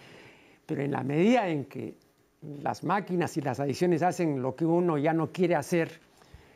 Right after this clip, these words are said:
en esa medida uno comienza a volverse no solamente dependiente, sino que termina siendo un adicto de eso. Entonces, el día que tú le quites esas extensiones, esas prótesis, entonces, eh,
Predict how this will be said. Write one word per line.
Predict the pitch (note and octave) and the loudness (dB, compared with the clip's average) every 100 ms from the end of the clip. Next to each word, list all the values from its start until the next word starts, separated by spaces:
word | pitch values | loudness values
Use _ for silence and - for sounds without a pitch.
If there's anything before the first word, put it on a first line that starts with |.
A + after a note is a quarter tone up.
| - _ _ | -20 _ _
en | D3 | -2
esa | F3 G3 | 0 0
medida | F#3 F3 F3+ | 2 4 4
uno | F#3 F#3+ | 4 0
comienza | F#3+ C3+ D#3 E3+ F3 | -2 -2 -2 -2 -4
a | E3+ | -4
volverse | D3 C#3 C#3+ C3+ D3+ D3 _ _ _ _ | -4 -2 -4 -6 -10 -14 _ _ _ _
no | C#3+ | -10
solamente | C3+ E3 D3+ D#3 D#3+ | -4 0 2 2 2
dependiente, | C#3+ C3 C3+ C3 F3 G3+ | 0 0 -2 0 0 0
sino | A#2 C3+ C#3 | -2 -4 -4
que | C#3 | -4
termina | B2+ C3+ C#3+ | -4 -4 -4
siendo | C3 D3 C#3+ | -4 -4 -2
un | D3 | -2
adicto | A2+ G#2+ D3 - E3 E3+ - _ | -4 -2 -4 -2 -6 -6 -12 _
de | D3+ E3+ | -2 -2
eso. | F3 - - _ - - - | -2 -10 -18 _ -20 -20 -20
Entonces, | _ C#3+ D3 C3+ D3 | _ -2 0 0 -2
el | B2+ | -2
día | C#3+ F3 D#3 | 4 4 4
que | D3 | -2
tú | - D3+ | -4 -2
le | D#3+ - | 0 0
quites | F3+ F3 D3+ | 0 2 2
esas | D3 D#3+ C3 | 2 0 -2
extensiones, | C#3+ - D#3+ C#3 A#2 E3+ D#3+ C3+ | -8 -8 -4 -4 0 2 2 0
esas | D3+ E3 | 0 -2
prótesis, | - E3+ D#3+ D3+ E3+ F3 - | 2 0 0 -2 -4 -10 -12
entonces, | - C#3 C3+ B2 C#3 C3 | -12 -12 -12 -12 -12 -14
eh, | - | -14